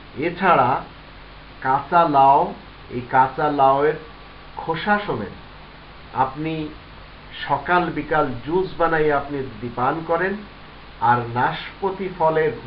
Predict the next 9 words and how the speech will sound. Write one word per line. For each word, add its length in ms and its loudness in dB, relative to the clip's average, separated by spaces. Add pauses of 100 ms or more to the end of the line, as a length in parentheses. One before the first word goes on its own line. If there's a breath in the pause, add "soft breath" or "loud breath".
জুস 260 -8
যদি 200 -2 (100)
সেবন 260 -4 (100)
করেন, 340 -4
তাহলে 320 -4
আপনার 380 -4 (540)
মোটা 380 -2 (100)
শরীর 400 -4
কমতে 320 -8